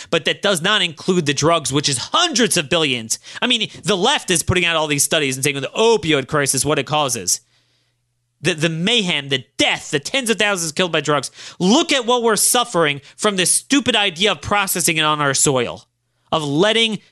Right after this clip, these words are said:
people into our soil. The cost should be obvious to Americans, but it's not. All, a-, a-, and, and just another piece of information here. I have the data.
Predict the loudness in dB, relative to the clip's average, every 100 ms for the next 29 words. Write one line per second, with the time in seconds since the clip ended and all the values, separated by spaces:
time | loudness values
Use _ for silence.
0 | _ 0 0 2 0 0 -4 _ _ -2
1 | -2 -2 -6 -8 _ 0 2 2 0 0
2 | 0 0 0 0 -4 -10 _ _ _ _
3 | _ _ _ _ _ _ _ _ _ _
4 | _ _ _ _ -2 0 0 2 2 2
5 | 2 4 2 2 0 0 0 2 0 0
6 | -2 -2 0 0 0 0 -2 -10 _ _
7 | _ _ _ _ _ _ _ _ _ _
8 | _ _ _ 4 4 4 0 0 0 0
9 | -2 -4 -2 -2 -2 0 0 0 0 2
10 | 0 2 0 2 0 0 0 2 0 -2
11 | -2 -2 -4 -8 _ _ -6 -4 -2 -2
12 | 0 0 2 0 -2